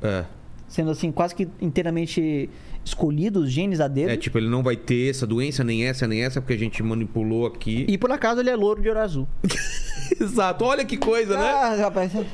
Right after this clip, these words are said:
Speaker 2: escolheu. Mas o, esse negócio de, de edição genética era uma parada muito difícil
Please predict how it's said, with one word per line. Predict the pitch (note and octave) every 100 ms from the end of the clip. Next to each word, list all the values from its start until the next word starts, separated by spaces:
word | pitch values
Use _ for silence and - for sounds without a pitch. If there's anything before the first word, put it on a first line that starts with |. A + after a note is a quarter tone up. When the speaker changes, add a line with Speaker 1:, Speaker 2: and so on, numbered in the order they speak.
| A3+ A3 G#3+
Speaker 2:
escolheu. | - B3+ A#3 C#4 C#4+ B3 - G3+ - - - - - -
Mas | F#3 F#3+
o, | G#3+ G#3+ G3+ G3 F3 D#3 C3+
esse | E3+ A3
negócio | G3 F3+ A3+ -
de, | E3+ E3 D#3+ D3 C3+ B2 - - -
de | C3+
edição | D3 C#3+ - E3
genética | D#3 C#3+ F#3+ - G#3
era | E3 G3
uma |
parada | F3+ F3+ E3
muito | E3 G3+
difícil | E3+ - F3 - D3